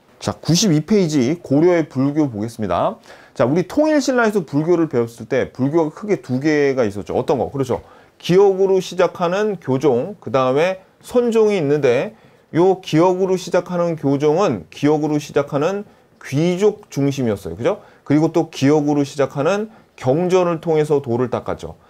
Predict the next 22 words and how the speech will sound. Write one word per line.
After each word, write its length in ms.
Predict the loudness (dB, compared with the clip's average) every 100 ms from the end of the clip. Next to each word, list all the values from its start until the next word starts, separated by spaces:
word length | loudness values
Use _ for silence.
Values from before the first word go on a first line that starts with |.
| -20 _
근데 180 | 0 0
선종 360 | 2 0 2 2
같은 280 | 2 0 0
경우에는 400 | 2 0 -2 -4
참선을 600 | -4 -2 0 0 0 -2
통해서 560 | 0 0 0 0 -2 -4
도를 240 | 0 0
닦았단 400 | -2 -8 -4 -2
말이에요. 300 | -2 -2 -4 -10 -20 _
고려도 400 | 2 4 4 4
마찬가지입니다. 640 | 2 0 -4 -4 -6 -10 -2
고려도 680 | 2 4 4 4 2 0 -8 _ _ _
교종이 760 | 0 0 2 2 2 0 -2 -10 _
귀족 580 | -6 -2 -2 0 0 0
중심이었어요. 800 | -2 -2 0 -2 -2 -4 -4 -6 _ _ -20 _
그리고 280 | -2 2 2
이 180 | 2 0
교종과 520 | 0 2 2 0 -2
선종이 400 | -2 -4 -2 -4
서로 280 | -2 -2 0
쌈박질을 640 | -2 -2 -2 -2 -2 0
하니까 560 | -2 -2 0 0 0